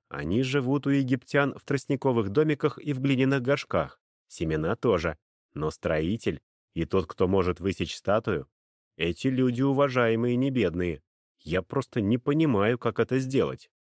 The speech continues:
«Твой долг после этого будет закрыт», сказал я,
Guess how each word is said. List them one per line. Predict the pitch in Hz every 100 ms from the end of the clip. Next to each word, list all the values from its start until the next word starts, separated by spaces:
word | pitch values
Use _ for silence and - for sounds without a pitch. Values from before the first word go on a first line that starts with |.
| _
«Твой | 73 82 95 95
долг | 85 131 143 -
после | 90 87 85 85
этого | 78 82 80
будет | 82 104 120
закрыт», | 110 131 98 87 78 - _ _
сказал | - 87 82 87 82
я, | 80 101 131